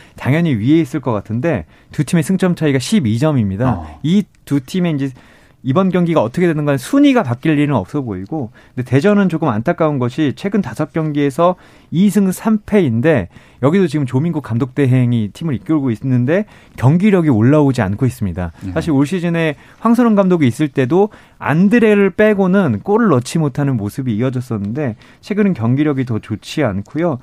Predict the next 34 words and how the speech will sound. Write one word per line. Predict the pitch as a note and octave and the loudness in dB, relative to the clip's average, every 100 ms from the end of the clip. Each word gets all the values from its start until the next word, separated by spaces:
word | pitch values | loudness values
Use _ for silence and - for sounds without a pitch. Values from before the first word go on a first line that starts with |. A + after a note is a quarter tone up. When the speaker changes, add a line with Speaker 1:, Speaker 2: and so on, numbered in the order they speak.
| - - - | -14 -20 -8
Speaker 1:
수원 | - B3 | 0 2
에프씨는 | A#3+ A3+ - G3+ F#3+ F#3 | 2 -2 -4 -2 0 0
제주 | - C#3+ F#3 | 0 0 0
유나이티드를 | E3 E3 - D#3 D3+ | 0 -2 -2 -2 0
따라가고 | F#3+ G#3+ G3 D3+ | 2 2 2 2
있지만, | B2+ B2+ C#3+ G3+ G#3+ - - - | 0 -2 -2 -2 -4 -12 -20 -4
어쨌든 | B2 C3+ G#3 G3 | -2 0 0 -2
수원 | F3+ A3 | 0 0
에프씨가 | G3+ G3 - F3 F3 E3 | 0 -2 -4 -2 0 0
플레이오프를 | - C#4 D4 B3+ - F#3 | 0 2 4 2 0 0
가도 | D#3 C3+ C#3 | 2 0 -2
가장 | - E3 E3 | -4 -6 -4
강할 | - C#3 | -2 0
것이다, | C#3+ B2+ D3 G#2+ - - - | 0 0 0 0 -4 -20 -4
이런 | B2 D#3 | 0 0
평가를 | G3+ F#3+ F3+ | 0 0 0
받고 | D3 G#2+ D#3+ | -2 -4 -4
있습니다. | B2+ A2+ G2 A#2+ G2 - _ | -2 -4 -2 -4 -6 -14 _
그래서 | D#3 D#3+ D3 B2 - - | -4 0 0 -2 -8 -6
이 | D#3 | -2
경기는 | C#3+ D3+ E3 F#3+ A#3+ - _ _ _ | 0 0 0 2 0 -2 _ _ _
수원 | - B3+ B3+ | -4 2 4
에프씨가 | A#3 A#3 G#3 - F#3+ | 2 0 -4 -2 -2
대전을 | F3+ A#2 D3+ D#3+ | 0 0 0 0
잡느냐 | D3+ - C#3 G3 G#3+ G3+ C#3 | -4 0 4 6 6 4 4
안 | A2+ | 2
잡느냐에 | C#3 F3 E3 D#3 D3+ C#3+ | 2 2 0 -2 -2 -2
좀 | C#3 | -4
관점에 | A#2+ A#2 A2+ D3+ | -4 -2 0 0
맞춰지고 | A2 G2+ D#3 D3 A#2+ | -2 -4 -6 -4 -4
있고, | F2 - D3+ F2+ - - - | -4 -4 -4 -4 -12 -20 -4
대전은 | C3+ G3+ G3 | 2 4 2
이번 | C#3+ F3+ G3+ | 2 2 2
경기를 | F#3+ F3+ F3 | 2 2 0